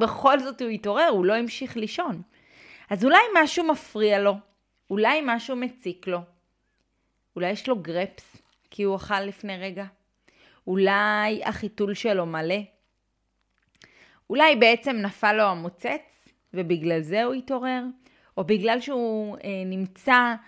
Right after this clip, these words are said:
זמן רב מדי בתנוחה מסוימת, והיא כבר לא נוחה לו.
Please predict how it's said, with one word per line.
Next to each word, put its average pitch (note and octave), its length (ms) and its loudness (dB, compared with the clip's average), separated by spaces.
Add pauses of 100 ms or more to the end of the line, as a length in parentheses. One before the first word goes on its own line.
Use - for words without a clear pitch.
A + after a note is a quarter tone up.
(220)
זמן A#3 440 2
רב G4 260 8 (120)
מדי G#3 300 8
בתנוחה A#3 520 2 (120)
מסוימת, F#3 640 -6
והיא F#3+ 200 -4
כבר G3+ 260 -2
לא A#3 160 0
נוחה C#4+ 380 -2
לו. F3+ 180 -4